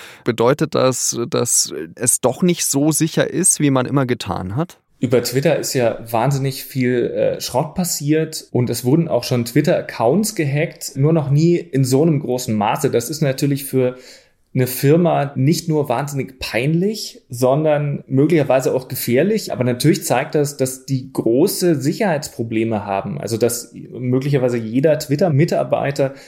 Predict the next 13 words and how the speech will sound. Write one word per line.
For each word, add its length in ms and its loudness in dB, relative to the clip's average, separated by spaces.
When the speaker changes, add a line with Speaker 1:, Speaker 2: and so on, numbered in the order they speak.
Speaker 2:
Zugriff 440 0
auf 160 -4
diesen 300 0
God-Mode, 720 2
dieses 440 -2
Administratoren-Kontrollzentrum 2500 0
hatte, 320 0
womit 400 2
man 300 -2
jeden 720 0
Account 760 -2
übernehmen 480 -2
kann. 440 -6